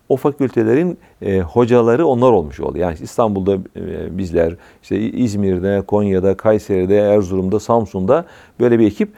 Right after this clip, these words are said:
İşte biz o zaman, e, dört kişi girdik. Yani aslında ilk kadro birdi ama daha sonra Samsun, Kayseri, e,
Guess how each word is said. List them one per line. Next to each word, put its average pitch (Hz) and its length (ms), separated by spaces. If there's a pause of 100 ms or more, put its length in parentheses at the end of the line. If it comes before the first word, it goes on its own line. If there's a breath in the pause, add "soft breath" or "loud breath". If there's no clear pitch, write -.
(200 soft breath)
İşte 143 160
biz 156 120
o 165 140
zaman, 160 420
e, 110 100 (600)
dört - 480
kişi 104 260
girdik. 78 280 (240 soft breath)
Yani 95 180
aslında 117 380 (320)
ilk 143 280
kadro 117 320
birdi 165 340
ama 139 220
daha 156 200
sonra 110 300 (220 soft breath)
Samsun, 127 520
Kayseri, 135 640 (320 soft breath)
e, 95 360